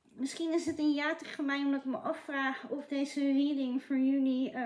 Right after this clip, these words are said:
kloppend is. Of dat jullie hier misschien iets mee kunnen of resoneren. Ehm, je intuïtie klopt en je kunt in overeenstemming hiermee handelen. Maar wat ik al zei,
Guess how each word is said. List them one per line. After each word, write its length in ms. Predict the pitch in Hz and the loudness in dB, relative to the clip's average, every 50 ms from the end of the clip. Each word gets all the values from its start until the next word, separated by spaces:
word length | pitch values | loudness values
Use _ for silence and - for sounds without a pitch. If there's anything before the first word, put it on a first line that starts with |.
| 226 - - | -6 -6 -6
kloppend 460 | - 302 330 392 392 370 339 302 - | -2 -2 -2 0 -2 -2 -4 -6 -6
is. 420 | - - 277 285 294 294 - - | -8 -8 -4 -4 -2 -4 -4 -6
Of 360 | - 220 226 233 262 - - - - | -4 -4 -2 -2 -4 -6 -12 -16 -12
dat 280 | - 269 220 226 - - | -8 -6 -6 -6 -6 -4
jullie 280 | 269 277 254 254 254 | -2 -2 0 0 -2
hier 220 | 254 247 247 247 233 | -2 -2 -2 -4 -4
misschien 520 | 214 233 - - 254 254 247 233 - - - - - - - - - _ _ - - | -6 -6 -8 -6 -4 -4 -4 -4 -6 -8 -12 -14 -12 -12 -12 -14 -16 _ _ -20 -18
iets 160 | - - - | -18 -14 -10
mee 200 | - - - - _ | -10 -10 -10 -12 _
kunnen 320 | - 339 349 339 311 262 | -4 -2 -2 0 0 -2
of 160 | 294 269 269 - | -2 -4 -4 -6
resoneren. 1120 | 262 254 269 - - 254 240 247 262 294 311 330 320 302 285 262 262 262 254 233 - - | -4 -4 -4 -4 -4 -4 -2 0 2 2 2 0 0 0 0 0 0 0 -2 -4 -6 -6
Ehm, 300 | - 262 262 254 247 254 247 - - - - - - - - - - _ | -6 -4 -4 -2 -2 -4 -6 -8 -14 -18 -18 -20 -20 -20 -20 -20 -18 _
je 160 | 233 269 - | -4 -2 0
intuïtie 680 | 247 277 285 285 294 294 294 320 320 - - 330 311 | 2 2 2 2 2 2 2 0 0 -2 -4 -8 -6
klopt 320 | - - 302 311 320 320 | -2 0 0 2 0 0
en 520 | - - 262 254 262 254 233 - - - _ _ | -4 -4 -2 -2 -2 -2 -4 -6 -10 -14 _ _
je 220 | - 277 277 277 | -6 -4 -4 -4
kunt 280 | - 208 302 311 311 - | -4 -2 0 0 0 -2
in 220 | - 294 262 - | -2 -4 -2 -2
overeenstemming 1300 | 254 285 285 - - 233 - 269 269 277 285 277 - - - - _ _ 302 285 294 285 277 269 269 277 | -2 -2 -2 -4 -6 -6 -4 -2 0 0 0 -2 -4 -10 -14 -18 _ _ -6 -4 -2 0 0 2 2 2
hiermee 320 | 262 269 262 247 240 240 | 2 2 2 2 -2 -4
handelen. 420 | 240 240 254 262 262 254 240 240 240 | -4 -4 -4 -2 -2 -2 -2 -4 -4
Maar 180 | 247 247 254 | -4 -2 -2
wat 160 | 262 285 285 294 | -4 -4 -6 -8
ik 100 | 294 - | -10 -10
al 120 | - 294 | -10 -10
zei, 460 | 277 - - 277 269 262 262 262 262 | -8 -6 -6 -4 -2 -2 -2 -2 -4